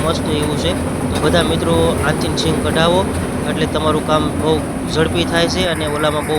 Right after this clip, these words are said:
મજૂર જોવે અને કામ ઝડપી ન થાય અને બધા ભૂંગિયા લાવવા પડે. અને આમાં તમારે ભૂંગિયા પણ ન લાવવા પડે અને થોડા મજૂર હોય પણ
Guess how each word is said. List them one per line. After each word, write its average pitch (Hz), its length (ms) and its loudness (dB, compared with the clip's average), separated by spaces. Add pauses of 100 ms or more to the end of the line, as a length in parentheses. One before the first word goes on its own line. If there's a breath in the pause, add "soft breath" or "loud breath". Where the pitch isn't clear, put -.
મજૂર 156 340 -2
જોવે 160 200 2 (460)
અને 147 120 -2 (100)
કામ 156 140 2 (120)
ઝડપી 151 360 0
ન - 20 2 (160)
થાય 175 200 2
અને 151 160 -2
બધા 147 240 -2
ભૂંગિયા 151 380 -2
લાવવા 156 280 2
પડે. 175 160 2 (500)
અને 151 160 -2
આમાં 151 240 0
તમારે 151 300 0
ભૂંગિયા 151 340 0
પણ 147 160 -2
ન 151 200 0
લાવવા 170 260 2
પડે 185 140 2 (100)
અને 156 160 -4 (340)
થોડા 156 280 0
મજૂર 151 260 -2
હોય 156 180 0
પણ 156 120 -2